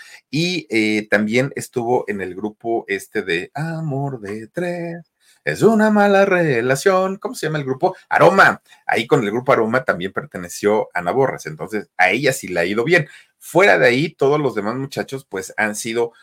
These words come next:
pues, de pasadita, ¿no? Como, como que no han tenido esta importancia dentro del medio. Pero ahora, ni Onda Vaselina, ni O V siete, ni nada, porque ya se terminaron todas estas agrupaciones, hicieron su concierto de despedida y ya,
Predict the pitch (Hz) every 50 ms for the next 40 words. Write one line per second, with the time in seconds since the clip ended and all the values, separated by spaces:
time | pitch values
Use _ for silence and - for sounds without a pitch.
0 | _ _ _ - 123 123 123 135 139 - - 131 143 - - 156 139 160 170 151
1 | - - 90 90 95 127 156 - - 127 113 98 78 - - 107 104 104 - 113
2 | 117 123 131 139 - 151 143 127 117 113 127 - - - 107 - - 120 117 120
3 | 92 92 98 - 101 98 95 - - 110 104 - - - 98 95 92 - 98 95
4 | 95 101 127 156 175 156 120 - - _ - _ _ _ - 101 95 92 92 110
5 | 135 139 117 85 69 _ _ _ 98 92 90 95 113 143 151 151 156 156 - 175
6 | 175 170 156 143 139 143 147 - - 98 92 92 95 104 107 107 123 127 - -
7 | 165 147 147 - - 147 135 - _ _ 101 104 101 101 104 107 120 127 131 127
8 | 139 139 - - - _ 92 87 92 95 - - - - - 82 87 85 90 104
9 | 110 120 123 - - - - _ _ - - 95 92 90 - 98 - - - -
10 | 78 78 87 85 _ 78 - - 135 135 143 139 - - - - 98 107 107 107
11 | 95 - - - 78 - 104 95 - - 92 87 85 80 76 71 - - - 90
12 | 92 131 170 175 180 208 208 _ _ _ _ _ _ _ _ _ _ - 180 285
13 | 349 _